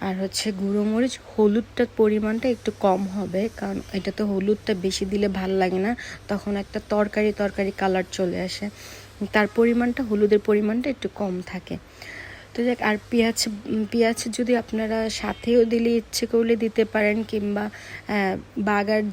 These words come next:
যখন দিব লাস্টে, আহ, শুধু রসুন আর পেঁয়াজ দিয়ে, তখন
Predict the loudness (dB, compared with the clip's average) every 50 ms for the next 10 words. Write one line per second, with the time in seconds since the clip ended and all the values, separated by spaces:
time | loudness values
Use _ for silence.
0 | -4 -4 -2 -2 0 0 2 2 2 2 2 2 0 0 0 -2 -6 -6 -4 -2
1 | -2 0 0 0 -2 -4 -6 -6 -6 -6 -4 -4 -2 -4 -4 -6 -6 -6 -8 -2
2 | -2 0 0 0 0 -2 -4 -4 -2 0 0 0 0 0 -2 -2 -2 -4 -4 -6
3 | -10 -16 -20 -20 -4 2 4 4 4 4 2 -2 0 2 2 2 2 -2 -10 -18
4 | -20 -18 -16 -16 -16 -18 -2 0 0 2 2 2 2 2 2 0 -2